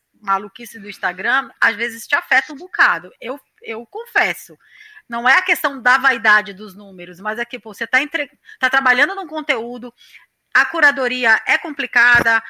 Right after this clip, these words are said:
você escrever o que você fala, quinze segundos de stories, não é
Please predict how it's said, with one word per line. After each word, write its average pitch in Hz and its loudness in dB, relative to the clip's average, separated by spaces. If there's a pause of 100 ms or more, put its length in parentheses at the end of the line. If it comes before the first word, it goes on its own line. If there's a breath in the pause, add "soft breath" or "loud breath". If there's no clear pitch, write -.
(120)
você 240 -6
escrever 240 -2
o 233 -8
que - -8
você 294 -6
fala, 220 2
quinze 381 -8
segundos 269 -8
de 208 -14
stories, 247 0
não 330 -6
é 330 0